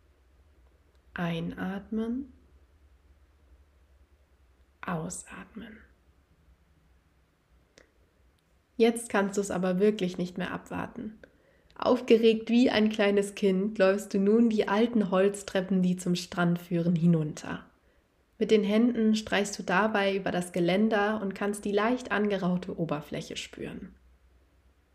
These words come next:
Unten angekommen, streifst du deine Schuhe ab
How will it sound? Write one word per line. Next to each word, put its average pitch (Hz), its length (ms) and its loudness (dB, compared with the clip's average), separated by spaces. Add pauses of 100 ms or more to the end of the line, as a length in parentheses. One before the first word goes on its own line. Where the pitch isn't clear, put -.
(2250)
Unten 247 380 6
angekommen, 220 920 0
streifst - 420 -4
du 196 40 -2
deine 175 260 0
Schuhe 247 440 2
ab 233 320 -4